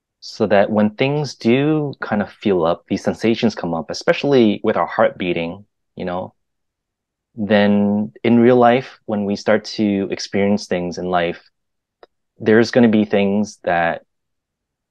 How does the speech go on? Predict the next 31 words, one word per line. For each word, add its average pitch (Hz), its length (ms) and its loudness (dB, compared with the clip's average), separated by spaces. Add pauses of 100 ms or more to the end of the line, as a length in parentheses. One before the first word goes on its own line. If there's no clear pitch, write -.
(1080)
maybe 98 680 -2 (1300)
our 101 180 4
heart 107 380 2 (380)
is 107 180 -4
gonna 104 200 0
palpitate 143 600 -2 (100)
and 95 120 -4
it's 85 120 -6
gonna 101 160 0
start 85 220 -4
beating 98 220 -2
a 98 40 -4
lot. 98 440 -2
And 87 580 -8 (1040)
maybe 107 460 0
that 120 160 2
it - 140 -6
will 101 160 -4
give 104 200 0
us - 320 -6 (1200)
the 107 100 -8
chance - 380 -2
to 98 460 -4 (420)
hold - 160 2
space - 340 -2
for - 180 -6
it 73 60 -6 (160)
and 110 200 0
allow 98 320 4
it - 180 -4
to, 82 560 -6